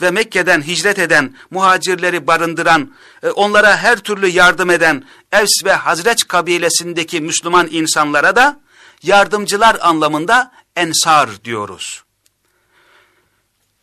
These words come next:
Medineli müminlere ensar, Mekke'den hicret edenlere de bildiğiniz gibi muhacir. Ve bu iki grubun oluşturduğu, e, müminlere de, e, İslam literatüründe sahabiler diyoruz.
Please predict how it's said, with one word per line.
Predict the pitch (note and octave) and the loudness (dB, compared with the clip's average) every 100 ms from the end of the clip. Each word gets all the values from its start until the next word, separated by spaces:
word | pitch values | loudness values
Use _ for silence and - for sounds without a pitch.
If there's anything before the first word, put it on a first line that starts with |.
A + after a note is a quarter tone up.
| _ _ _ | _ _ _
Medineli | F3 E3+ E3 D#3 D3+ D3 - | -4 -2 0 0 -2 -6 -12
müminlere | D#3 D#3 D#3 C#3 C#3+ | -14 -8 -6 -2 -2
ensar, | D3 C3 D#3+ G#3 C4 - | -4 -4 0 0 0 -8
Mekke'den | E3 D4 - C#3 C3+ | -8 -6 -4 -2 -2
hicret | A#2+ D3 D3+ | -4 -8 -6
edenlere | C3 B2+ A#2+ A#2 A#2+ | -4 -4 -2 -2 0
de | A3 D4 _ - | 0 0 _ -10
bildiğiniz | E3+ B2+ A#2+ A2 | -8 -6 -6 -8
gibi | C3+ D#3+ C#4 - | -6 -6 -6 -10
muhacir. | D#3 C#3 A2+ G#2 F2+ - _ - | -4 0 0 -2 -10 -12 _ -10
Ve | F#3 | -8
bu | E3 | -8
iki | G#3+ G#3+ G3 | -8 -6 -6
grubun | D#3 D3+ C#3 | -6 -6 -6
oluşturduğu, | D3+ D#3 B2 - C3 B2 A#2+ G#2 - _ _ _ | -6 -6 -8 -8 -8 -4 -6 -6 -12 _ _ _
e, | C#3 B2 A2 F#2+ _ _ _ | -10 -8 -10 -14 _ _ _
müminlere | D#3 - F#3 F3 C#3+ C#3 D3 | -14 -10 -4 -2 0 2 2
de, | C4 C#4 _ _ _ | 0 -2 _ _ _
e, | E2 C#2 | -18 -10
İslam | G3 G3+ E3 | -6 -2 -2
literatüründe | C3 B2+ A#2+ - A#2+ D3 C4+ C4+ | -2 -6 -6 -6 -10 -6 -8 -8
sahabiler | - - F3+ E3+ D3+ D3 C#3 G#2+ - _ A#2 | -10 -6 0 0 0 -2 -2 -4 -8 _ -14
diyoruz. | A#2 G2+ F2+ - - | -10 -10 -12 -16 -16